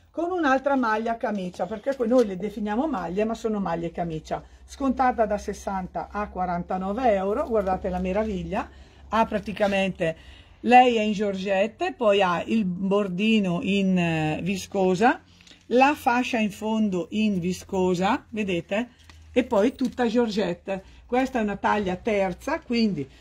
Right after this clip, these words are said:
quarantasei, quarantotto, cinquanta, cinquantadue, forse anche cinquantaquattro. Poi non arrabbiatevi se alla fine magari non c'è la cinquanta, non ricordo bene tutte le misure che abbiamo, non posso sapere adesso, però ci sono. Quindi, scusate, dalla quarantasei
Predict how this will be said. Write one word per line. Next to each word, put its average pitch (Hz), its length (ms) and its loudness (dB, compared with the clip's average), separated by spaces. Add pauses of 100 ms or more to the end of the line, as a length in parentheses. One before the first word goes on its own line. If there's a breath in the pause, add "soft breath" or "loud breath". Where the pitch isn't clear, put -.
(160 loud breath)
quarantasei, 220 640 2
quarantotto, 196 600 -4
cinquanta, 196 480 -6
cinquantadue, 190 640 -6
forse 214 380 -6
anche 196 180 -6
cinquantaquattro. 208 840 -6 (240 loud breath)
Poi 247 320 0
non 254 220 0
arrabbiatevi 247 640 0
se 254 120 -6
alla 233 120 -2
fine 233 220 -4
magari 220 260 -2
non 220 80 -4
c'è 220 140 -6
la 220 100 0
cinquanta, 214 300 -4
non 226 100 2
ricordo 233 540 0
bene 220 280 2
tutte 214 280 -8
le 202 100 -4
misure 196 360 -4
che 208 100 -8
abbiamo, 180 420 -4
non 190 160 -4
posso 208 520 0 (240 loud breath)
sapere 220 480 2
adesso, 208 420 0
però 233 340 -2
ci 294 160 -8
sono. 185 460 -4 (280 soft breath)
Quindi, 226 320 -2 (520)
scusate, 220 540 -2
dalla 208 240 0
quarantasei 233 840 -2